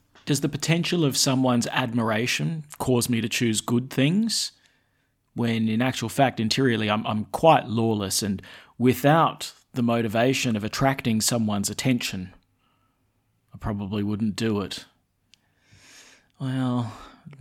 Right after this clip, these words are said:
I might be missing a bit of integrity. I made this point yesterday, and I think it's probably worth just reiterating.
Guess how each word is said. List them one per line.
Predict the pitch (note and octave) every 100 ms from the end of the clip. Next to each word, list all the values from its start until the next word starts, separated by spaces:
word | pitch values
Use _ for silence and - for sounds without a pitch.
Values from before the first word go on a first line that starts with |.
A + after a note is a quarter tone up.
| C3+ -
I |
might | A#2+ B2 C3
be | G#2+
missing | A2+ - A2+
a | G2+
bit | G2+ G2+
of | G2 G2 - _ _ _ _ _ -
integrity. | A2+ - D3 F#3+ D3+ - F#2 _ _ _ _ _ _ _ _ _ _ _ _ _
I | C#3
made | D3+ F3+ E3+
this | C#3+
point | - C#3 A#2+ G#2+
yesterday, | A2+ - A2 G#2+
and | G2+
I | A2 A2+
think | C#3+ A2+
it's | -
probably | C3+ A2+ G2+
worth | G#2 G#2 -
just | G#2+
reiterating. | A2+ G#2+ G#2+ A2 G#2+ G#2+ A2